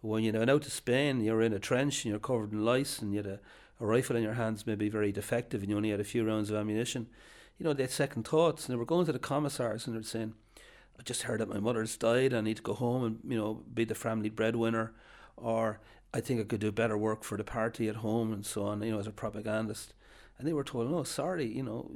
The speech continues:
y-, you signed up, you're here for the duration." Because if they let people go home,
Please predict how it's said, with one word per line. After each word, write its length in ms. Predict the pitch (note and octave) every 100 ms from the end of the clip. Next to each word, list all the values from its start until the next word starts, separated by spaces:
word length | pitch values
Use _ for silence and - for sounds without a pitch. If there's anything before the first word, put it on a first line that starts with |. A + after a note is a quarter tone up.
| -
y-, 160 | A#2+ B2
you 120 | B2
signed 340 | - D3+ D3+
up, 220 | A#2+ B2 -
you're 120 | A2
here 180 | B2 C3+
for 100 | A#2
the 120 | G2+
duration." 600 | A2 G#2 A2 A#2 B2 G#2+ - _ _ - - - - - -
Because 440 | C3+ E3 D3 - -
if 120 | D3+
they 120 | D3+
let 200 | D3+ F#3+
people 260 | - D3 B2
go 180 | A#2+ A#2+
home, 460 | C3+ D3 B2+ A#2+